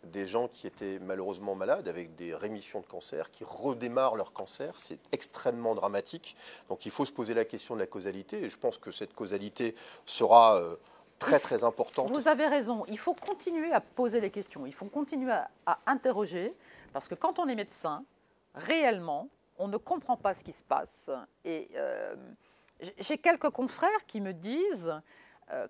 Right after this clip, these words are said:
Speaker 2: qu'arrivent des patients dans leur cabinet, mais, euh, c'est, c'est, c'est, c'est presque de la médecine ou de la chirurgie de guerre. Ils arrivent dans des phases extrêmement tardives. Et, et, et depuis, euh, on va dire, vingt ans, trente ans, quarante ans,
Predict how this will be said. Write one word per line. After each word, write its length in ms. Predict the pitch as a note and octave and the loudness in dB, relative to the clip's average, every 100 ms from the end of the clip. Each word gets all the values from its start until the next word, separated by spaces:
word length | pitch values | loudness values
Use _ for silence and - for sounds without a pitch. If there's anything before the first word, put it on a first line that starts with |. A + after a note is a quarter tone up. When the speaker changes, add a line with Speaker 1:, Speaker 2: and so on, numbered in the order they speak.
| - | 4
Speaker 2:
qu'arrivent 500 | C#4 C4+ D4+ D#4+ G#3 | 6 6 2 0 -2
des 120 | G#3 | -4
patients 880 | - C#4+ C#4 - - A#3+ A3+ G#3+ G#3 | 0 0 0 -6 -6 -4 -2 -4 -4
dans 180 | D#3+ D#3+ | -6 -4
leur 260 | E3 - - | -6 -6 -2
cabinet, 680 | G3+ F#3+ G3 F#3 G3 B3+ F#4+ A#4+ _ - - _ | -2 -2 -6 -2 0 0 -2 -6 _ -20 -20 _
mais, 480 | E3 G3+ B3+ E4 - - - | -6 0 2 2 -2 -6 -4
euh, 200 | C#3 D#3 | -2 -2
c'est, 220 | - - - | -8 -14 -14
c'est, 200 | - - | -14 -14
c'est, 220 | - - - | -14 -14 -16
c'est 240 | - G3+ | -8 -8
presque 440 | - - D4 - A#3 | 0 2 2 0 0
de 100 | F#3+ | 2
la 100 | G3 | 2
médecine 680 | A#3 B3 - C#4 D#4 E4+ | 0 -4 -8 -4 -2 -2
ou 80 | A3+ | 0
de 60 | G3 | 0
la 80 | |
chirurgie 580 | G3+ - A3 G#3 F3+ A3 | -2 -4 -4 -4 -6 -6
de 140 | F3+ D3+ | -4 -6
guerre. 720 | B2 E3 F3 A#3+ E4+ G4+ B3 | 0 4 6 6 4 4 0
Ils 200 | F3+ F#3 | 2 2
arrivent 400 | F3+ A3+ A3+ F3 | 2 0 -2 -2
dans 140 | F3 | -2
des 100 | D#3+ | -2
phases 420 | - E3+ E3 - - | 2 2 2 0 -8
extrêmement 640 | - - - G#3 G3 F#3 - | -8 -8 -2 -2 0 -6 4
tardives. 760 | F#3 E3 D#3 G#3 G4+ D#4+ E3+ D#3 - - - _ | 4 4 -4 -2 0 0 -4 -8 -12 -20 -20 _
Et, 80 | F3 | -6
et, 480 | F3 F3 E3 E3 E3+ | -4 -2 -2 -2 -4
et 40 | F3 | -4
depuis, 640 | G#3+ - B3 C4 B3+ A3 | -6 -6 -4 -2 0 0
euh, 240 | F3 E3 | 0 2
on 120 | E3 D#3 | 2 2
va 120 | D#3 | -2
dire, 280 | F#3 A3+ E3 | 0 0 4
vingt 260 | F#3 - | 2 2
ans, 140 | G#3+ G#3 | -2 -2
trente 360 | - G3 - G3 | -6 -10 -4 -4
ans, 100 | F#3+ | 0
quarante 420 | E3+ D#3+ D#3+ - | -2 -2 -4 0
ans, 160 | C#4+ | 2